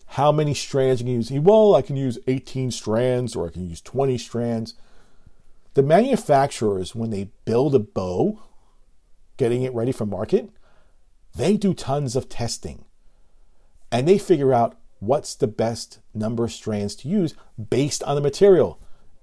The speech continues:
Yes, people, there are many different types of material you can use, and they all has varying thicknesses. And if you want me to confuse you even more, building strings, believe it or not, whatever color you're making,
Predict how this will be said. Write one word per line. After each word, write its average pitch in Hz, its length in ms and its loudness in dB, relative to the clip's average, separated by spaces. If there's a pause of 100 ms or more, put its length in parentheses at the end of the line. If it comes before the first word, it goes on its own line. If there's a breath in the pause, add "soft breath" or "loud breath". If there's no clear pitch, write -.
Yes, 131 300 2
people, 123 520 2
there 127 140 2
are 117 80 4
many 127 320 2
different 123 320 0
types 110 220 -2
of 127 60 -4
material 202 420 6
you 123 60 0
can 117 160 -6
use, 90 280 -8 (280 soft breath)
and 101 120 -8
they 85 80 -10
all 101 160 -4
has 131 220 -4
varying 113 560 -4
thicknesses. 101 840 -6 (380 soft breath)
And 107 360 -6
if - 180 -6
you 87 140 -8
want 87 260 -6
me 156 80 0
to 147 60 -4
confuse 147 440 -2
you 135 140 -2
even 131 360 -2
more, 170 420 0 (500)
building 151 340 2
strings, 185 580 -2 (440)
believe 107 340 0
it 165 60 0
or 147 80 2
not, 120 380 0 (200)
whatever 139 460 0
color 175 420 2
you're 151 160 2
making, 202 580 0